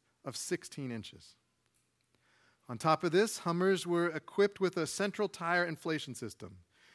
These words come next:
which enabled the driver to increase or decrease the tire pressure at will. So you go off-road, you lower the, the tire pressure so you get better traction.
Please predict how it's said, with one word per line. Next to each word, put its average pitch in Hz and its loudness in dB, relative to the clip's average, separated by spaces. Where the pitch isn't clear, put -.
which - -16
enabled 165 0
the 165 0
driver 160 4
to 156 0
increase 160 -6
or 139 -4
decrease 151 -8
the - -14
tire 202 0
pressure 175 -4
at 151 -4
will. 107 -6
So - -20
you 113 -16
go 120 -4
off-road, 175 2
you 123 -4
lower 160 2
the, 127 -2
the 120 -8
tire 160 0
pressure 170 -2
so 151 -8
you - -12
get 139 -4
better 139 2
traction. 185 -2